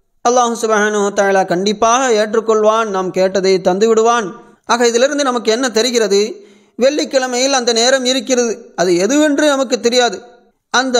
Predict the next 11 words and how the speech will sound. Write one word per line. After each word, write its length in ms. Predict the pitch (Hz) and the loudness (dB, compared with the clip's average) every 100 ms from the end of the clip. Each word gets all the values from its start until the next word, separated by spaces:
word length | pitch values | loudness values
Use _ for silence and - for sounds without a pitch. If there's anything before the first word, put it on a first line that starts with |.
| 220 | 0
வெள்ளிக்கிழமையன்று 840 | 214 240 247 233 240 233 240 226 233 - - _ _ _ _ _ | 0 -2 -2 0 0 0 0 0 -2 -6 -20 _ _ _ _ _
முடிந்தவரை 520 | 156 170 233 240 240 240 | 0 2 2 2 2 0
நாம் 220 | 208 202 | -2 -2
அதிகமாக 600 | 180 220 233 233 247 247 | -2 0 0 0 0 0
நல்லமல்களை 580 | 208 233 240 240 233 233 | 0 0 -2 -2 0 0
நின்று 260 | 233 208 233 | 0 -2 0
வணங்கி 320 | 226 233 240 226 | 0 -2 -4 -2
பிறகு 300 | 220 233 233 | 0 2 0
அல்லாஹ்விடம் 480 | 214 226 240 240 220 | 0 0 0 -2 0
பிரார்த்தனை 400 | 208 220 233 247 | 0 0 0 -2
செய்தால் 420 | 233 226 226 233 | 0 0 2 0